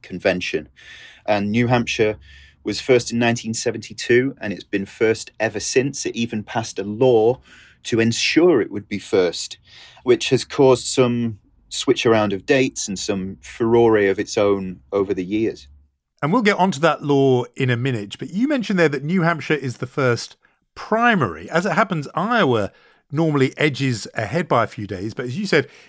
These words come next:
Speaker 2: it's a different system, the so-called caucus system, which sees members of either one party or the other, Democrats or Republicans, not just the general electorate, but committed members of those parties. They meet up, often in places, it can be big school halls, it can be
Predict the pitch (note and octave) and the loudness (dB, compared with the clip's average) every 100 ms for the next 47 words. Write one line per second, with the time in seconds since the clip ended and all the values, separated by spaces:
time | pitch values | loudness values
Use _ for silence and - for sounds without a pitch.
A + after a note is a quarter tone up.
0 | _ - D3 D#3+ B2 A3+ E3+ C3+ - G3+ | _ -8 -6 -4 -2 -4 -4 -6 -4 -4
1 | - A2+ A2 C#3+ B2+ G#2+ - - B3+ C4+ | -4 -6 -4 -4 -4 -8 -12 -6 0 0
2 | G3+ A2+ E2+ - G#2 - - F2+ G2 A#2 | 0 -6 -6 -8 -10 -10 -14 -16 -18 -20
3 | _ _ _ _ _ _ F#3 - G3+ F#3+ | _ _ _ _ _ _ -10 -4 0 0
4 | C3+ D#3 G3+ A#3 E3+ C3 D3+ C3 A#2 - | 0 0 0 2 2 2 0 0 -2 -4
5 | C3+ G#2 F#2 A2 G2 A#2+ A2 G2+ G#2 A2 | -6 -6 -6 -8 -4 -6 -4 -6 -4 -4
6 | G2+ A2 A2 G2 G#2+ - G#2 G2 A2+ A2 | -4 -8 -8 -8 -12 -12 -12 -8 -6 -6
7 | G2 G2+ F#2+ - _ - D3 B2 - G#2 | -8 -10 -12 -20 _ -12 -8 -6 -6 -8
8 | F2+ _ - A2+ F#2 F2+ A#2+ F#2+ - F#2+ | -10 _ -8 -8 -8 -10 -10 -10 -14 -16
9 | A2 G#2+ - _ - - - B2+ D#3 - | -16 -18 -20 _ -20 -20 -4 0 0 0
10 | A#2+ C#3 C#3+ A2+ A2 G#2+ - A2 A2 C3+ | 0 2 2 -2 -2 -4 -2 -4 -4 0
11 | C3+ B2+ F3 G3 - C3+ - - _ - | 0 2 0 0 0 0 -2 -10 _ -20
12 | - - D#3+ E3+ E3+ D3 E3 D3+ C#3 C3 | -16 -2 -2 0 -4 0 0 0 -2 -6
13 | C#3 B2+ A#2 A2+ G2 B2+ B2+ - - B2+ | -6 -8 -6 -6 -4 -4 -4 -12 -10 -8
14 | G#2+ G2+ - G#3 G3+ F3+ E3 C#3 - A#2 | -6 -8 -4 -2 0 -2 -4 -8 -10 -10
15 | B2 B2 | -6 -6